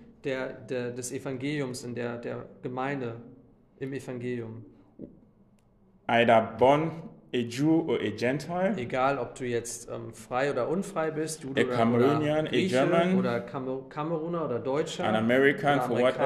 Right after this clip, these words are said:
Speaker 1: Amerikaner oder
Speaker 2: nation,
Speaker 1: was auch immer, wo, wo immer du auch her sein magst,
Speaker 2: are no longer slaves.
Speaker 1: ihr seid nicht mehr Sklaven.
Speaker 2: As formerly in a state of bondage.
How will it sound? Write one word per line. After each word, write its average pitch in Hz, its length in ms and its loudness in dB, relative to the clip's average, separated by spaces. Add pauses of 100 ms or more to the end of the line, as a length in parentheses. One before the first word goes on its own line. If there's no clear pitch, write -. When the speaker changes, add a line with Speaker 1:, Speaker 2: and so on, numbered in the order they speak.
(140)
Speaker 1:
Amerikaner 143 140 2
oder - 80 4
Speaker 2:
nation, 160 200 0
Speaker 1:
was 190 160 0
auch - 120 -12
immer, 160 500 -6
wo, 127 120 -12 (120)
wo 123 200 -6
immer 160 200 -2
du 147 160 -6
auch - 140 -8
her 160 160 -6
sein 127 240 -8
magst, 127 520 -10
Speaker 2:
are 110 120 2
no 113 160 2
longer 110 340 4
slaves. 90 600 -4
Speaker 1:
ihr 127 80 -4
seid 131 300 -2
nicht 135 220 -8
mehr 139 120 -6
Sklaven. 131 560 -10 (320)
Speaker 2:
As - 200 -2
formerly 135 520 4
in 117 180 0
a 113 60 0
state 120 440 0
of - 280 -2
bondage. 95 500 -2